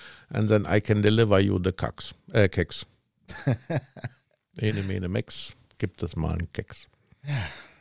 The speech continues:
Speaker 1: Hat sogar unsere
Speaker 2: Und
Speaker 1: Tuning-Firma, hat jetzt auch Keks gekriegt.
Speaker 2: Ja, verrückt, hab ich eben schon gehört.
Speaker 1: Ja, ja. Und, äh, ach so, ja, da,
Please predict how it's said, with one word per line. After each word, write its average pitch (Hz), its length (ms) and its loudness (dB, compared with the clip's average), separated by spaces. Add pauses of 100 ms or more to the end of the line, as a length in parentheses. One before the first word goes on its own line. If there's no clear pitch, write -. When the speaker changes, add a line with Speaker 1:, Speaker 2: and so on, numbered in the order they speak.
(120)
Speaker 1:
Hat 98 120 -6
sogar 92 200 6
unsere 87 200 2
Speaker 2:
Und - 80 -8
Speaker 1:
Tuning-Firma, 90 640 -4
hat 73 120 -8
jetzt - 160 -6
auch - 180 -8
Keks - 240 -10
gekriegt. - 420 -18 (100)
Speaker 2:
Ja, 107 140 -8
verrückt, 113 320 -8
hab 82 80 -8
ich 85 100 -10
eben 92 120 -6
schon 98 160 -8
gehört. 107 400 -10
Speaker 1:
Ja, 82 120 -4
ja. 87 260 -4 (280)
Und, 123 220 6
äh, 104 200 10
ach - 100 -4
so, 170 160 10
ja, 104 260 2
da, 90 140 -2